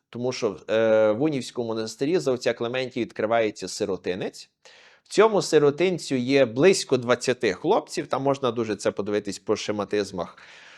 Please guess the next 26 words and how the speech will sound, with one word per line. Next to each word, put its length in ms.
е, 80
скільки 300
там 200
було, 200
вів-, 360
е, 160
і 180
тому 240
подібне. 440
Але 220
що 300
важливо, 640
що 500
Шептицькі, 880
вони 340
розуміють, 720
що 340
надзвичайно 680
важливо 440
є 140
не 100
тільки, 280
знаєте, 320
тих 200
дітей 360
виховати, 960